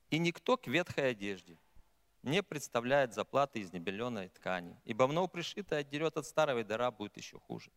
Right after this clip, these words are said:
Не вливают также вина молодого в мехи ветки, а иначе прорываются мехи, и вино вытекает,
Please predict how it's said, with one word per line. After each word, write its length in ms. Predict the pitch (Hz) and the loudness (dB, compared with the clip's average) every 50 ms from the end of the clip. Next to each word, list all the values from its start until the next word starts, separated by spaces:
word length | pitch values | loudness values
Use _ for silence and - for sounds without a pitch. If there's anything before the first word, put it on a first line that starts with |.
| _ _ - - - - - _ _ _ _ _ _ _ | _ _ -20 -20 -20 -20 -20 _ _ _ _ _ _ _
Не 300 | - 104 110 120 127 135 | -4 0 2 4 4 6
вливают 680 | 135 139 143 147 147 143 147 143 131 113 98 87 78 - - - - _ _ _ _ _ _ _ _ _ _ - - _ _ _ _ - | 6 6 6 8 10 12 12 12 12 12 8 6 0 -8 -12 -20 -20 _ _ _ _ _ _ _ _ _ _ -20 -20 _ _ _ _ 4
также 340 | 123 131 127 113 117 139 | 4 4 4 4 -2 -2
вина 300 | 139 143 143 147 147 143 | 0 0 4 6 6 6
молодого 800 | 139 143 139 139 147 147 139 127 131 147 143 135 117 95 76 - - - - - - - _ _ - | 8 8 8 10 10 8 8 10 10 12 12 12 12 10 6 2 -2 -20 -20 -20 -20 -20 _ _ 2
в 180 | - 131 135 143 | 4 4 6 6
мехи 680 | 151 151 147 135 139 - - 165 151 143 139 117 - _ - | 6 6 6 4 4 0 2 4 4 6 4 2 0 _ -8
ветки, 760 | 117 113 131 147 147 139 - - - - 101 95 90 80 - - _ - | -4 2 6 8 8 8 8 4 -16 -8 -6 -4 -4 -4 -6 -10 _ 2
а 240 | - 139 139 143 143 | 6 8 8 8 8
иначе 540 | 147 151 151 143 131 120 - - 95 87 - - | 8 8 10 10 10 8 6 -4 -8 -8 2 6
прорываются 800 | 160 156 156 151 160 156 151 151 147 147 143 139 120 - 151 135 | 12 12 12 12 12 12 12 12 12 12 12 10 4 2 2 2
мехи, 600 | 143 151 151 135 - - - 156 156 139 104 - _ - _ - | 4 4 2 2 0 -2 -2 2 4 4 4 2 _ -14 _ 4
и 100 | 139 139 | 4 6
вино 300 | 143 151 156 160 156 147 | 8 8 10 12 12 12
вытекает, 680 | 147 139 - - 143 - - 160 156 135 113 101 95 | 10 6 4 4 2 6 10 10 12 12 12 8 6